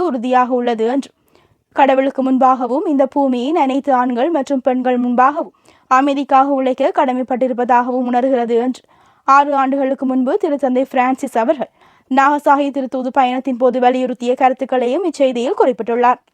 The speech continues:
அத்துடன் திருத்தந்தை பிரான்சிஸ் அவர்களின் உடல்நிலையில் சீரான முன்னேற்றம் காணப்படுகிறது எனவும், அவரது உடல்நிலை மீண்டும் பழைய நிலைக்கு திரும்ப சில காலம் தேவைப்படும் எனவும் திருப்பிட தகவல் தொடர்பகம் செய்தி வெளியிட்டுள்ளது. கடந்த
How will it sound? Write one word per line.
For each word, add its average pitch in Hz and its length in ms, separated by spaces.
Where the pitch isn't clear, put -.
அத்துடன் 262 460
திருத்தந்தை 277 440
பிரான்சிஸ் 262 440
அவர்களின் 254 340
உடல்நிலையில் 247 600
சீரான 254 380
முன்னேற்றம் 247 460
காணப்படுகிறது 240 680
எனவும், 311 240
அவரது 269 320
உடல்நிலை 262 360
மீண்டும் 277 300
பழைய 247 260
நிலைக்கு 262 300
திரும்ப 254 360
சில 320 180
காலம் 254 320
தேவைப்படும் 254 520
எனவும் 240 340
திருப்பிட 277 320
தகவல் 240 320
தொடர்பகம் 240 540
செய்தி 254 220
வெளியிட்டுள்ளது. 233 580
கடந்த 285 240